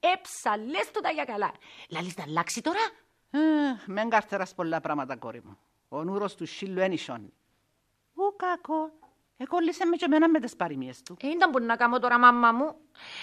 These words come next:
Speaker 1: Ε, να το χάσω και τον Ανδρέα;
Speaker 2: Όχι, τον Ανδρέα δεν θα το χάσεις. Τούτη τη φορά δεν θα τον αφήκω.
Speaker 1: Ε, τι ήταν που να κάνεις, μάμα;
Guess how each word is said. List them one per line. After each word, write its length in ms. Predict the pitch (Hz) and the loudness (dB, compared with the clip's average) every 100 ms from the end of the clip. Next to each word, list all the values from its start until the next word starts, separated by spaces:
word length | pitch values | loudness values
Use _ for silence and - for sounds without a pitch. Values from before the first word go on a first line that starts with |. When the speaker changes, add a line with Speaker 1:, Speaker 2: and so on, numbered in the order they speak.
| - - | -14 -6
Speaker 1:
Ε, 80 | 349 | 4
να 140 | 381 | 6
το 120 | 349 | 6
χάσω 300 | - 339 320 | 8 8 8
και 100 | 302 | 2
τον 120 | 349 359 | 6 10
Ανδρέα; 800 | 277 262 330 359 440 453 269 240 | 8 8 2 6 8 12 12 10
Speaker 2:
Όχι, 160 | 196 156 | 8 2
τον 200 | 208 202 | 2 2
Ανδρέα 400 | 208 233 262 269 | 2 2 4 6
δεν 140 | 320 | 4
θα 160 | - - | 4 -6
το 100 | 135 | -6
χάσεις. 420 | - 107 113 - - | -10 -10 -14 -20 -8
Τούτη 240 | 277 311 | -2 0
τη 100 | 277 | 0
φορά 340 | - 220 240 339 - _ | 2 8 8 8 2 _
δεν 120 | 277 | 2
θα 160 | - 160 | 4 -2
τον 140 | 143 | -4
αφήκω. 340 | 120 107 - _ _ _ | -8 -14 -20 _ _ _
Speaker 1:
Ε, 60 | - | -6
τι 120 | 330 | -2
ήταν 180 | 392 302 | 0 0
που 80 | |
να 100 | 240 | -2
κάνεις, 220 | 190 170 165 | -2 -4 -4
μάμα; 360 | 180 113 104 | -4 -6 -14